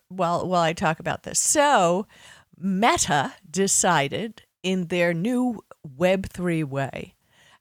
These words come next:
And Web three is a good platform. It's very important. We're gonna talk about it one of these days. Um, it's a change in the internet, uh, more towards people.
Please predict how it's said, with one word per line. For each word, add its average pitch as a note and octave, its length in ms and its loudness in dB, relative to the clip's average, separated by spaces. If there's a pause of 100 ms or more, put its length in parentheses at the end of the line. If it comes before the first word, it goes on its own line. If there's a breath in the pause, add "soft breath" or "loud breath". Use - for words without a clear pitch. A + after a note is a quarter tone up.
And G#3 300 -2
Web C4 280 2
three E4 500 -2
is F#3+ 500 0
a E3 180 -4 (160)
good G#3+ 280 -2
platform. G#3 680 -2
It's - 200 -12
very F#3 300 0
important. G3+ 500 -4
We're G3 140 -2
gonna F#3 200 -4
talk F#3+ 340 0
about F3+ 240 -2
it - 100 -6
one F3 180 -4
of E3+ 80 -4
these F3 280 -4
days. E3+ 440 -2 (480 loud breath)
Um, D3 420 0 (100)
it's A#3+ 220 0
a E4 60 -2
change F3+ 560 0
in E3+ 120 -4
the D#3+ 160 -4
internet, C#3+ 460 -4 (420)
uh, B2+ 200 -2 (340)
more C4+ 340 -2
towards G#3 520 -2
people. - 580 -12